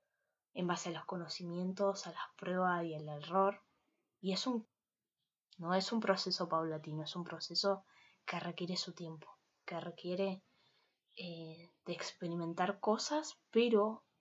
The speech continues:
ir expandiendo con nuestro propio aval, nuestro propio consentimiento,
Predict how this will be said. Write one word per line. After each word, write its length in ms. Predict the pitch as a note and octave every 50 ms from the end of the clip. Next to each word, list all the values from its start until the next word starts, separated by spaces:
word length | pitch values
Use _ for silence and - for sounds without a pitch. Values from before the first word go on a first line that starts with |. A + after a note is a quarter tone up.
| _ _
ir 200 | - B3+ C4 C4
expandiendo 1160 | B3+ A#3+ A#3+ - - - - F#3+ F#3 F#3+ F#3 F#3 G3 G#3+ A3+ A3 G3 F#3 F3+ F3+ F#3 A3 - _ _ _ _ - - - - - _
con 260 | - - F#3+ F#3+ G#3 G3+
nuestro 480 | G3+ G3 F#3+ - - - G3 G3 F#3+
propio 520 | F#3+ - - A#3 B3+ B3+ B3+ - A#3+ G#3+ F#3
aval, 640 | E3+ E3 E3+ F3+ F#3 G3+ G#3 G3+ F#3+ F3+ E3+ E3 E3
nuestro 360 | E3+ D#3 - - - E3+ E3
propio 440 | - - - F#3+ G3 G3 A3+ G#3+ G#3+
consentimiento, 1200 | - F#3+ F3+ F3+ - - - F3+ F3 E3 - E3+ E3+ F3 F#3+ G3+ F#3+ F#3 F#3 - E3+ F3 F3+